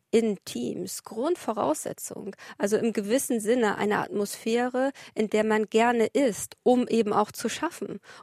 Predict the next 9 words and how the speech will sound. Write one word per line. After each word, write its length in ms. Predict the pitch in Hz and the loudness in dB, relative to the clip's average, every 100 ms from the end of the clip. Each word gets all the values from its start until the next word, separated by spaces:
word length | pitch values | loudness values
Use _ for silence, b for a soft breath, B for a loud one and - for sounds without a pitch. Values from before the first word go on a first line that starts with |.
| - | 0
um 200 | 254 262 | 2 2
gestalten 580 | 240 - 254 277 185 | 0 2 2 2 -2
zu 180 | 196 - | -10 -12
können. 420 | 185 - - 190 202 B B B | -14 -12 -12 -12 -14 B B B
Und 220 | 208 196 | -4 -4
ich 140 | 196 - | -4 -6
kann 200 | - 202 | -4 -2
Ihnen 200 | 208 202 | -2 -2
sagen, 500 | 185 196 208 214 | 0 0 0 -2